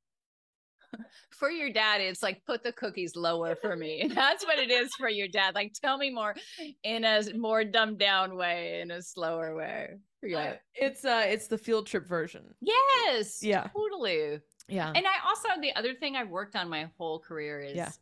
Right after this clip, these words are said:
Speaker 1: active listening. So
Speaker 2: Yeah.
Speaker 1: there's probably some of that
Speaker 2: Yep.
Speaker 1: too. But I am just really curious. Like,
Speaker 2: I
Speaker 1: and
Speaker 2: love
Speaker 1: so
Speaker 2: it.
Speaker 1: usually I'm like,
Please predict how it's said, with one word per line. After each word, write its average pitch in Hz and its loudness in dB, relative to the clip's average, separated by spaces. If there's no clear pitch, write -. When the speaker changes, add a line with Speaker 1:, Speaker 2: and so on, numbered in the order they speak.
Speaker 1:
active 131 -12
listening. 147 -12
So 180 -4
Speaker 2:
Yeah. 175 0
Speaker 1:
there's 156 -8
probably 180 -6
some 151 -12
of 135 -16
that 135 -12
Speaker 2:
Yep. 175 -2
Speaker 1:
too. 143 -12
But 262 -4
I 294 -4
am 294 -4
just - -4
really 208 -4
curious. 247 -6
Like, 135 -8
Speaker 2:
I 185 -6
Speaker 1:
and 165 -4
Speaker 2:
love 226 -2
Speaker 1:
so 214 -6
Speaker 2:
it. 170 -6
Speaker 1:
usually 220 -4
I'm 180 -8
like, 147 -4